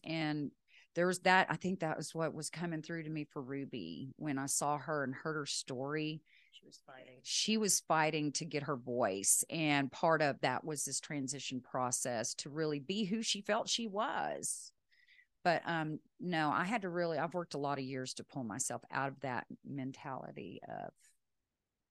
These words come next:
Speaker 1: someone always being in a one-up position over me
Speaker 2: Yeah.
Speaker 1: and allowing that.
Speaker 2: Yeah.
Speaker 1: So, you know,
Speaker 2: I
Speaker 1: yeah.
Speaker 2: think a beautiful thing that, uh, we've experienced together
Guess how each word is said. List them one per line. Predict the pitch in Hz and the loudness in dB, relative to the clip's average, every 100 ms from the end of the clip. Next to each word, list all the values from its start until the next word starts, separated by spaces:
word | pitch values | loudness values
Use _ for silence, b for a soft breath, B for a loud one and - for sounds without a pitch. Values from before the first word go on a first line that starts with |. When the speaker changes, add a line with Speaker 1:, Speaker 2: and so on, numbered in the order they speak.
| _ _ _ _ _ _ _ _ | _ _ _ _ _ _ _ _
Speaker 1:
someone | - 175 165 160 - | -4 -2 0 -2 0
always | 151 147 - | 2 2 0
being | 156 147 | -2 0
in | 139 | 0
a | 131 | 0
one-up | 127 139 131 123 - | -2 0 0 0 -4
position | - 117 120 101 - 87 - | -8 -8 -8 -6 -8 -8 -12
over | 85 120 | -8 -6
me | 117 104 - 98 139 - | -6 -6 -6 -8 -10 -14
Speaker 2:
Yeah. | - | -6
Speaker 1:
and | 151 | 0
allowing | 127 127 143 147 87 95 | 2 4 4 4 0 -6
that. | 67 55 - | -6 -8 -10
Speaker 2:
Yeah. | 151 120 - - | -14 -14 -18 -4
Speaker 1:
So, | - - 143 135 123 127 127 113 - | 0 2 2 0 0 -2 -4 -8 -6
you | 151 139 | -2 -2
know, | 120 123 127 - _ _ _ _ _ 185 | -2 -4 -8 -14 _ _ _ _ _ -12
Speaker 2:
I | 180 | -6
Speaker 1:
yeah. | 240 | -6
Speaker 2:
think | 151 - _ - | -6 -12 _ -8
a | 165 | -4
beautiful | 165 165 160 160 151 | 0 0 0 -2 0
thing | 160 156 | 0 2
that, | 139 131 127 - - - - - | 2 4 2 2 0 0 -4 4
uh, | 131 123 120 117 | 8 10 8 6
we've | - 160 196 165 | 10 12 12 12
experienced | - - 156 135 135 - | 10 6 6 4 4 2
together | 147 131 117 120 117 | 2 4 4 4 2